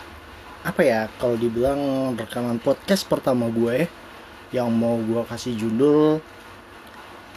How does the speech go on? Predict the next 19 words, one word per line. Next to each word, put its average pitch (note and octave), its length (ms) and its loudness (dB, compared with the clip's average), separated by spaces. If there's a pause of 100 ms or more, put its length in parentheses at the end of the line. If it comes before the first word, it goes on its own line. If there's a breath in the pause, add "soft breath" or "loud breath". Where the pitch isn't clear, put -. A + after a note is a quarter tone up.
(760)
cerita C3 240 -2
horor. A#2+ 480 2 (1300 loud breath)
Ya, A2+ 160 -6
habis F3 160 0
gue D#4 160 2
nggak - 160 -4
tahu G3+ 160 0
mau A3 160 2
ngasih A2 320 0
judul G#2+ 160 -4
apa, E3+ 240 -4
karena D#3 400 0 (800 loud breath)
emang G#2+ 400 0
gue A#2+ 160 2
mau C3 320 4 (480)
ngasih - 240 -10
kalian G#2+ 560 -4 (400)
cerita-cerita A2 640 -6
horor A2+ 320 0